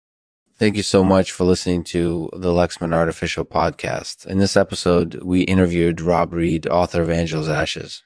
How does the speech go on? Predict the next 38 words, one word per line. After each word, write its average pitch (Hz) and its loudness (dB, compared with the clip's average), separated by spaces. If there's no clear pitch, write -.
um, 82 -2
memoir 95 6
of 87 0
a 87 -2
family 92 2
destroyed 87 -2
by 87 4
cancer. 87 0
As 95 -6
you 95 -2
probably 113 2
know, 98 6
the 82 -2
book 104 4
has 92 0
received 87 -2
a 87 0
lot 90 4
of 87 0
acclaim 87 0
from 82 -10
critics 82 -2
and 80 -4
readers 82 0
alike, 76 -2
and 82 -4
Rob 87 2
shared 87 2
some 76 -8
insightful - -2
insights - -2
about 69 -2
his 80 -8
experience 90 0
writing 85 2
and 80 -8
publishing 85 -2
it, - -4